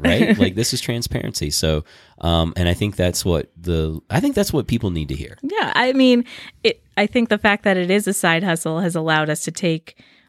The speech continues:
Speaker 2: on projects that we probably wouldn't have been able to do if it, if we were relying on it for income.
Speaker 1: Well, yeah, and so I, you're right. You're right. I mean,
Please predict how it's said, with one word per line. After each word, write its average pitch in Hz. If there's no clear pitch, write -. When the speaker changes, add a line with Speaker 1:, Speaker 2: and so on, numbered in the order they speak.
Speaker 2:
on 170
projects 160
that 147
we 151
probably 151
wouldn't 156
have 151
been 147
able 143
to 143
do 170
if 147
it, 143
if -
we 160
were 143
relying 143
on 131
it -
for -
income. -
Speaker 1:
Well, 139
yeah, 123
and 113
so 120
I, 120
you're 117
right. 87
You're 95
right. 73
I 110
mean, 117